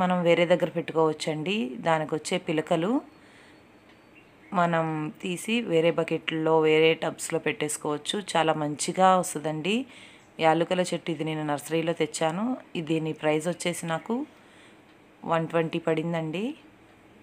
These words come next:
చూస్తున్నారు కదా, దీన్ని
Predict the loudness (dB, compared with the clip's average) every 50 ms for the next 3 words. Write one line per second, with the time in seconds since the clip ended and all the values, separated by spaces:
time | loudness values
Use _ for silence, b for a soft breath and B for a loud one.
0 | -20 -20 -20 -20 _ -20 -20 -20 -20 -20 -20 -20 -20 -20 -20 -16 -8 -6 -6 -6
1 | -4 -4 -4 -2 -2 -2 -2 -2 -2 -2 -2 -2 -2 -4 -4 -6 -10 -20 -20 -20
2 | -20 -20 -20 -20 -20 _ _ -20 -20 _ _ -20 _ -20 -20 -20 -20 -20 -20 -20
3 | -20 -20 -20 -20 -20 -20 -20 -14 -10 -4 0 2 2 2 2 2